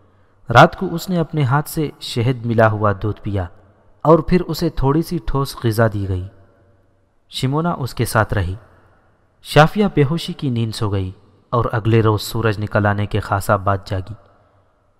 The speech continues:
شمونا نے دیکھا کہ اب وہ اچھی طرح بول سکتی تھی۔ شمونا نے اس سے پوچھا کہ وہ کون ہے اور کہاں سے آئی ہے۔ شافیہ نے کہا کہ وہ یہیں سے گئی تھی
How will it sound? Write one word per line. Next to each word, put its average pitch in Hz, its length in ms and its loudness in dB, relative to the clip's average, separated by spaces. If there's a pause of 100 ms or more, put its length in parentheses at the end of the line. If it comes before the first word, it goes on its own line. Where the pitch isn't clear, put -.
(100)
شمونا 143 360 -2
نے 147 140 0
دیکھا 120 320 4 (680)
کہ 151 160 4
اب 151 160 2
وہ 147 160 -4
اچھی - 240 -6
طرح 107 240 -2
بول 101 200 -4
سکتی 98 320 -8
تھی۔ - 160 -14 (1200)
شمونا 185 400 2
نے 214 80 0
اس 180 160 -2
سے 139 120 0
پوچھا 117 340 0
کہ 113 140 -2
وہ 101 160 -4
کون 101 300 0
ہے 90 140 -4 (260)
اور 113 120 -2
کہاں 110 280 0
سے 110 180 -6
آئی 98 260 -4
ہے۔ 98 60 -12 (760)
شافیہ 117 400 2
نے 104 160 0
کہا 95 260 -4 (640)
کہ 143 100 2
وہ 151 160 2
یہیں 120 260 0
سے 131 220 0
گئی 98 160 0
تھی 92 200 -8